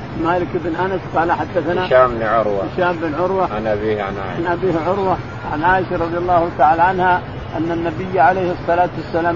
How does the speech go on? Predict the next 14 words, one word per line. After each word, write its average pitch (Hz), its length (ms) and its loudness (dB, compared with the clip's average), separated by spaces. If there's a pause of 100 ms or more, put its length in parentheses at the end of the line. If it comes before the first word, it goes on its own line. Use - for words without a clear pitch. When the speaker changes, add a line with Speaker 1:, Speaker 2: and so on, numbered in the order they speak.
Speaker 1:
ما 170 60 2
وجع 180 540 6 (380)
قال 170 140 4
للناس: 175 560 0
مروا 180 320 -2
أبا 175 180 0
بكر 190 400 -2
فليصلي 190 580 -2
بالناس. 165 400 0 (380)
فقالت 180 460 0
عائشة: 180 380 2
يا 185 40 2
رسول 175 340 0
الله، 170 340 6